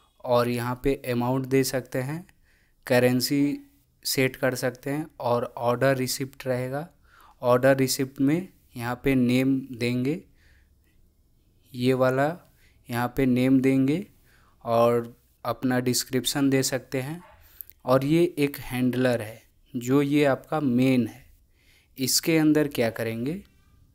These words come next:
यहाँ पे एक टोस्ट दिखाएंगे कि पेमेंट सक्सेसफुल हो गया और इस रिस्पॉन्स से पेमेंट आईडी लेंगे और एक ऑर्डर इन्फॉर्मेशन का ऑब्जेक्ट बनाएंगे। उसके अंदर कार्ड आइटम्स देंगे,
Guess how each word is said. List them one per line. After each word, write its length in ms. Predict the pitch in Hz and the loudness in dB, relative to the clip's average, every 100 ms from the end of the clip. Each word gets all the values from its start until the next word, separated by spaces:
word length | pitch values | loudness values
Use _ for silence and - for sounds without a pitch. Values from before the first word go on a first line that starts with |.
| _ _ _ - | _ _ _ -12
यहाँ 240 | 120 123 123 | -8 -6 0
पे 140 | 135 | 2
एक 160 | 131 135 | 2 -2
टोस्ट 340 | - 127 135 135 | -4 -2 -4 -4
दिखाएंगे 640 | 127 123 127 127 127 156 - _ _ - | -6 -4 -4 -2 -4 -6 -10 _ _ -14
कि 100 | 120 | -6
पेमेंट 460 | - 117 123 131 | -2 0 0 -2
सक्सेसफुल 720 | - 123 - 135 127 - 127 | -4 -6 -6 -6 -4 -2 0
हो 100 | 127 | 0
गया 220 | 123 135 180 _ _ _ _ _ _ - | -2 -6 -10 _ _ _ _ _ _ -10
और 420 | 117 113 113 110 - 135 | -4 -2 -2 -6 -10 -6
इस 220 | 135 - | -4 -2
रिस्पॉन्स 680 | 127 123 - 139 143 143 - | 0 -2 -2 0 0 0 0
से 120 | 139 | -2
पेमेंट 500 | 143 127 123 135 135 | 0 -2 0 0 2
आईडी 280 | 127 127 127 | 0 0 0
लेंगे 440 | 127 127 127 165 - _ _ _ _ _ _ | -2 -4 -6 -8 -12 _ _ _ _ _ _
और 320 | 120 131 135 - | 0 2 0 -2
एक 240 | 139 139 - | -4 -4 -4
ऑर्डर 400 | 127 127 131 143 | 0 2 4 2
इन्फॉर्मेशन 760 | 143 139 - 131 131 131 - 143 | 2 -2 0 0 0 -2 -4 -2
का 160 | 143 | 0
ऑब्जेक्ट 600 | 131 - 120 120 131 135 123 | -2 -2 -4 -2 -2 -2 -2
बनाएंगे। 560 | 120 117 117 117 185 - _ _ _ _ _ _ _ _ _ | -2 -2 -4 -6 -8 -12 _ _ _ _ _ _ _ _ _
उसके 380 | 127 120 - 135 | -6 -4 0 0
अंदर 300 | 131 127 131 | 2 2 0
कार्ड 380 | - 120 120 127 | 0 2 4 4
आइटम्स 540 | 127 127 135 131 - 127 | 2 2 -2 -4 -6 -6
देंगे, 400 | 123 123 147 | -4 -4 -6